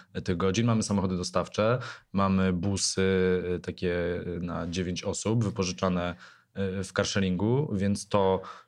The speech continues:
już się dzieje, ale jak sobie pomyślę też o tym, że samochody elektryczne, y, no, są zdecydowanie droższe, tak? To jednak w momencie, kiedy te samochody już są później dostępne w takich pakietach minutowych czy godzinowych,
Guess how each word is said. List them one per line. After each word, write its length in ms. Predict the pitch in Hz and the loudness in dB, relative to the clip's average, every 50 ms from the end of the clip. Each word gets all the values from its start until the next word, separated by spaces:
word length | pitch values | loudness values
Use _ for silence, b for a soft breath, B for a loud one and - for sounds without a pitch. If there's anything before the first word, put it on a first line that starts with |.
| _ _ - | _ _ -16
już 460 | - - - 101 104 110 107 107 - | -14 -12 -10 -6 -2 0 0 2 0
się 160 | - - 104 | 0 0 0
dzieje, 440 | 98 92 101 98 92 98 110 127 160 B B B B B | 2 2 4 4 4 4 4 4 2 B B B B B
ale 100 | - 113 | 0 2
jak 80 | 117 - | 4 4
sobie 120 | 127 123 | 2 4
pomyślę 320 | 117 120 120 127 - 165 | 4 4 4 4 4 4
też 160 | 113 120 113 - | 2 2 2 2
o 60 | 113 | 2
tym, 200 | 113 113 110 107 | 2 2 2 4
że 120 | - 113 | 2 2
samochody 460 | 104 - 113 107 107 107 113 104 110 | 2 4 4 4 4 4 4 4 4
elektryczne, 800 | 104 104 104 101 - - 117 117 - 110 101 101 98 98 98 95 82 95 95 92 95 95 | 4 4 2 2 2 0 0 0 2 2 2 4 4 4 2 0 0 -2 -2 -2 -2 -2
y, 40 | 95 | 0
no, 120 | 98 113 | 0 0
są 180 | 113 - 139 120 | 0 2 0 2
zdecydowanie 480 | 92 101 95 - 113 98 98 95 92 | 2 0 0 0 0 2 2 2 2
droższe, 360 | 92 92 87 85 - - 87 - | 2 2 0 0 -2 -6 -8 -4
tak? 500 | - 107 127 160 156 - - - - - _ _ | -4 -2 -2 -2 -4 -8 -12 -12 -12 -14 _ _
To 80 | - 123 | 0 2
jednak 420 | 139 160 180 165 135 120 113 - | 2 4 4 4 2 2 0 -2
w 140 | 123 120 101 | -2 -2 0
momencie, 360 | 104 120 120 127 135 - 120 | 2 2 2 2 2 0 -2
kiedy 200 | 113 - 107 104 | -2 0 0 0
te 80 | 101 104 | 0 -2
samochody 360 | 104 - 107 107 113 117 110 | -2 -2 0 0 2 2 2
już 120 | 107 104 - | 0 0 0
są 140 | 107 104 | -4 -4
później 460 | 101 107 101 107 101 98 98 98 98 95 | -4 -2 -2 0 2 2 2 2 0 0
dostępne 600 | 92 95 - - 107 101 - - 95 92 95 92 | -2 -2 -2 -2 -2 -4 -2 -4 -4 -2 -2 -4
w 140 | 92 - | -6 -8
takich 240 | - - 92 - - | -10 -10 -10 -10 -8
pakietach 340 | - - - 110 107 117 98 | -8 -4 -4 -2 -2 -2 -2
minutowych 420 | 98 92 92 90 - 117 104 101 | 0 -2 0 2 2 2 0 0
czy 100 | - - | -2 -2
godzinowych, 720 | 98 98 92 92 98 101 95 92 110 131 - 120 - - - | -2 -2 0 0 0 0 2 2 2 0 0 -2 -6 -14 -18